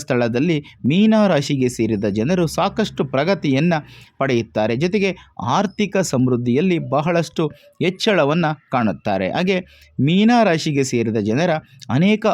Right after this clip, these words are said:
ಅಪೂರ್ಣ ಕೆಲಸಗಳು ಈ ಸಂದರ್ಭದಲ್ಲಿ ಪೂರ್ಣಗೊಳ್ಳುವಂತಹ ಸಾಧ್ಯತೆಗಳು ಹೆಚ್ಚಾಗಿ ಕಂಡುಬರುತ್ತವೆ. ಸ್ನೇಹಿತರೆ,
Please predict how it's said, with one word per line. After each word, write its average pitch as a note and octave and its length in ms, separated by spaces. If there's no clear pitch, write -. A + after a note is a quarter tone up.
ಅಪೂರ್ಣ A3 400
ಕೆಲಸಗಳು B2 560
ಈ F#3+ 100
ಸಂದರ್ಭದಲ್ಲಿ C3+ 680
ಪೂರ್ಣಗೊಳ್ಳುವಂತಹ C#3+ 1040
ಸಾಧ್ಯತೆಗಳು C3+ 640
ಹೆಚ್ಚಾಗಿ C3+ 400
ಕಂಡುಬರುತ್ತವೆ. F#2 800
ಸ್ನೇಹಿತರೆ, A3 460